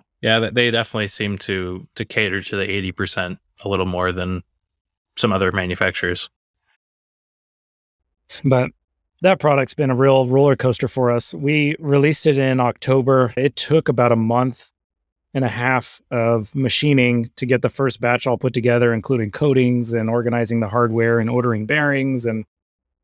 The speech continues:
Speaker 2: getting it all together. Even the assembly process is very tedious for me.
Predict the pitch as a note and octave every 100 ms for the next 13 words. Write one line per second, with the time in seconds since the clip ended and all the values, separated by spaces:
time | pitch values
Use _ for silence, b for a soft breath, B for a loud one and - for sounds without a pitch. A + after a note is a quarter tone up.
0 | _ _ D3 C3+ C3 A#2+ A#2+ A#2+ B2 B2
1 | D3 F3+ G3+ D#3 B2+ - C#3 D3+ - B2+
2 | A#2 B2+ A2+ A#2 A2 B2 A2+ - C3 B2
3 | A2 - B2 A#2 A2+